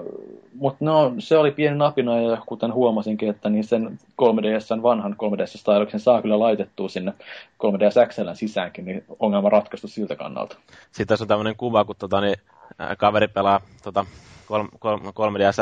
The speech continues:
Speaker 2: X L:n sängyssä, ja sit, tota, niin, kuulemma ristiohjaajan pitää semmoista pientä click-ääntä, ja sit, tota, niin, muijan nyrkkii tulee toho sieltä sivusta niinku naamariin, et, tota, niin, häiritsee sen nukkumista.
Speaker 1: No eiköhän sillä ole, tota, isompia ongelmia avioliitossa sitten, jos
Speaker 2: <laughs> Klik,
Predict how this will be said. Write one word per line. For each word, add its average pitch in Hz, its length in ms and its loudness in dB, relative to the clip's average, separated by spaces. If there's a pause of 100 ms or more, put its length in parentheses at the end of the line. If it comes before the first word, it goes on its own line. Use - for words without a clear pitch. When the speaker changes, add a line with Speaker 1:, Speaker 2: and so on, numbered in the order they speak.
Speaker 2:
X 101 120 -8
L:n 92 340 -2 (140)
sängyssä, 98 580 -6
ja 87 120 -4
sit, 90 140 -18 (100)
tota, 92 100 -10
niin, 90 120 -12 (180)
kuulemma 98 200 -10
ristiohjaajan 95 640 -6
pitää 90 220 -4
semmoista 95 200 -16
pientä 92 180 -6
click-ääntä, 90 680 -2
ja 85 120 2
sit, - 120 -10
tota, 90 60 -10
niin, 92 100 -8
muijan 101 320 -2
nyrkkii 92 380 -6
tulee 85 240 -6
toho 87 240 -8 (120)
sieltä - 240 -10
sivusta 90 360 -8
niinku 85 180 -8
naamariin, 82 440 0
et, 87 80 0 (240)
tota, - 160 -12
niin, 80 120 -6
häiritsee 87 380 -2
sen 90 160 -8
nukkumista. - 520 -14 (180)
Speaker 1:
No 120 220 0
eiköhän 135 320 -2
sillä 131 200 -6
ole, 127 100 -6
tota, 117 420 0 (260)
isompia 117 440 0
ongelmia 104 420 2
avioliitossa 98 580 -2
sitten, - 280 -4
jos - 240 -2
Speaker 2:
<laughs> - 400 2 (1400)
Klik, - 280 -8